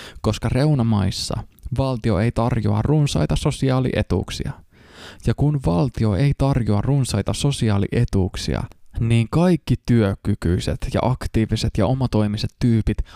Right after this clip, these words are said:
hankkiutuvat Kreikassa töihin, mikä ei ole edes erityisen vaikeaa, sillä Kreikassa on valtavat pimeät työmarkkinat. Ja kun ahkerat ja osaavat tyypit jäävät Kreikkaan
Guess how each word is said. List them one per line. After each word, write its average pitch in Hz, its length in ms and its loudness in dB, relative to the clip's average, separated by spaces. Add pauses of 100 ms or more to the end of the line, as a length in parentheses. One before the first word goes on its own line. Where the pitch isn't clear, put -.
hankkiutuvat 120 920 0
Kreikassa 127 680 0 (140)
töihin, 117 600 2 (300)
mikä 104 320 2
ei 98 100 2
ole 98 160 2
edes 101 340 0
erityisen 110 600 2
vaikeaa, 127 440 0
sillä 110 260 -2
Kreikassa - 500 -2
on 107 180 0
valtavat 123 440 0 (100)
pimeät 180 400 0
työmarkkinat. 107 760 0 (760)
Ja 127 80 2
kun 185 180 4
ahkerat 127 560 0
ja 104 100 4
osaavat 113 440 0
tyypit 107 360 0
jäävät 127 340 0 (100)
Kreikkaan 117 600 0